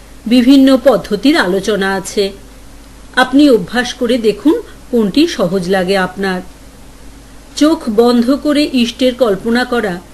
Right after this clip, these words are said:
যেমন ছবিতে বা ফটোতে আছে, কিংবা তাঁর লীলা ধ্যান করা, যেমন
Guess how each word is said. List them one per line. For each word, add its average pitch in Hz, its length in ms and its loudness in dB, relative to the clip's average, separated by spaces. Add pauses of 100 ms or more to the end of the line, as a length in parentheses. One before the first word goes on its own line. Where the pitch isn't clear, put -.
(380)
যেমন 247 420 4 (260)
ছবিতে 254 480 0
বা 233 280 -2
ফটোতে 220 440 0
আছে, 254 380 -4 (600)
কিংবা 262 420 4 (360)
তাঁর 262 180 4
লীলা 226 360 2
ধ্যান 254 360 -2
করা, 220 320 -2 (540)
যেমন 254 440 4